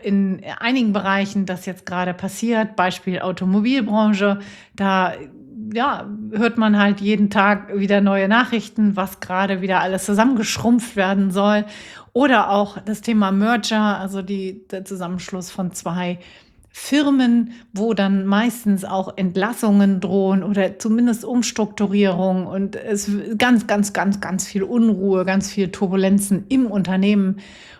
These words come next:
Und ja, da glaube ich, ist heute mal eine Podcast-Folge zu fällig. Wie kannst du damit gut umgehen?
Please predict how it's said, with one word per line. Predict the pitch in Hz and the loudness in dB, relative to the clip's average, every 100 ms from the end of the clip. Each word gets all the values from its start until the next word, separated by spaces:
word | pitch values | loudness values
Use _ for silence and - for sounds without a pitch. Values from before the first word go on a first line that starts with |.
| - | -6
Und | 196 190 190 190 - _ _ _ _ - | 0 2 2 -2 -14 _ _ _ _ -4
ja, | 214 311 240 175 | 2 2 2 -2
da | - 214 262 214 | 2 4 4 0
glaube | 202 185 202 196 | 0 2 2 0
ich, | - 202 196 - | -4 -4 -6 -8
ist | 208 202 - - - - | -4 -4 -4 -12 -12 -2
heute | 190 196 | -2 0
mal | 180 147 175 | -2 -2 -4
eine | - 202 | 0 2
Podcast-Folge | 202 226 - 294 214 - 160 160 165 | 2 -2 -2 -2 -2 -6 -6 -6 -6
zu | - | -8
fällig. | - - 175 156 - | -10 -8 -6 -8 -4
Wie | 240 277 | 0 0
kannst | - 214 214 - | 0 0 0 0
du | 214 214 | -2 -2
damit | - 165 170 180 190 - - _ | -4 -6 -2 -2 -2 -6 -16 _
gut | 196 190 196 - - _ _ - | 0 0 0 -6 -14 _ _ 2
umgehen? | 233 220 160 113 | 6 6 2 -6